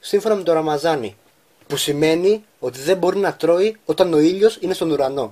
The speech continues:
Θυμάσαι για το είκοσι τοις εκατό θέληση και είκοσι τοις εκατό D N A που λέγαμε; Ε, αυτό είναι, φίλε. Άλλοι δεν μπορούν να νηστέψουν μια εβδομάδα και ο άλλος είναι bodybuilder και περνάει Ραμαζάνι, ρε φίλε.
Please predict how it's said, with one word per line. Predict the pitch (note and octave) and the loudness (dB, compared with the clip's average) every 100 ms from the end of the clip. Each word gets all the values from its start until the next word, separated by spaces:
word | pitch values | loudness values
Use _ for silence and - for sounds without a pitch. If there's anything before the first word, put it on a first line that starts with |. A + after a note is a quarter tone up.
| _ | _
Θυμάσαι | - C3+ F#3 G#3 | -6 -2 -2 0
για | G3+ | 0
το | G3 | 2
είκοσι | G3 F3+ | 2 0
τοις | - | -2
εκατό | D#3+ E3+ | 0 0
θέληση | E3 F#3 F#3+ E3 D#3+ C#3 | 2 2 2 0 0 0
και | - | -4
είκοσι | D#3+ F3+ | -2 -2
τοις | D#3 | -2
εκατό | D3+ D#3 D#3+ | -2 -2 0
D | |
N | E3 E3+ E3+ | 0 0 -2
A | |
που | D#3+ | 0
λέγαμε; | G#3+ F#3 B2+ G2+ G2 - _ - | 0 2 -2 -4 -10 -20 _ -2
Ε, | C3+ | 0
αυτό | C#3 F#3 F3+ | 2 4 4
είναι, | C#3 | 2
φίλε. | - A#2+ G#2+ G2+ _ _ _ B2+ | -4 -10 -10 -12 _ _ _ -2
Άλλοι | D#3+ G3+ | 2 2
δεν | F#3+ | 0
μπορούν | F#3 F#3 G3+ | -2 -2 -2
να | G3+ | -2
νηστέψουν | E3+ D3+ - F#3+ - | -4 -2 0 0 0
μια | F#3 F#3 | -4 -4
εβδομάδα | D#3+ D#3+ F3 F3+ G#3+ | -2 -2 0 -2 -4
και | G#3+ | 2
ο | F#3+ | 2
άλλος | F3+ | 2
είναι | G3+ F#3+ | -2 -2
bodybuilder | F3+ C#3 C3 E3+ G3 | -4 -4 -4 0 0
και | G#3 | 0
περνάει | - D#3 F3 | -2 -2 0
Ραμαζάνι, | F#3 D3 B2+ C3+ E3 C3+ | 0 0 0 0 0 0
ρε | G#2+ | -6
φίλε. | - A2 | -10 -12